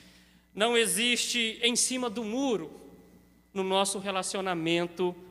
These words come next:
para com Cristo. Às vezes a gente fica tentando flertar, existe aquela expressão popular, né?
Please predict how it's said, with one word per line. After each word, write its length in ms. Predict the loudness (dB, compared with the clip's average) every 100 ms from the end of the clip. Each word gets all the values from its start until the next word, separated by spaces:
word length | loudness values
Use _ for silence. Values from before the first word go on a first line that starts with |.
| -20 -8
para 500 | -2 0 0 -2 -4 -8 -20 -20 -20 -20 -10
com 160 | -10
Cristo. 500 | -8 -12 -10 -12 -14 -20 -20 -20 -20 -20 _ _ _ _
Às 140 | -2
vezes 100 | 0
a 40 | 0
gente 100 | 0
fica 180 | -2 -2
tentando 480 | -2 -4 -2 -2 -4
flertar, 1000 | -4 -2 -2 -2 0 0 0 -6 -20 -8
existe 340 | -6 -4 -4
aquela 180 | -4 -4
expressão 420 | -4 -4 -4 -4
popular, 580 | -6 -10 -8 -2 0 0
né? 160 | -2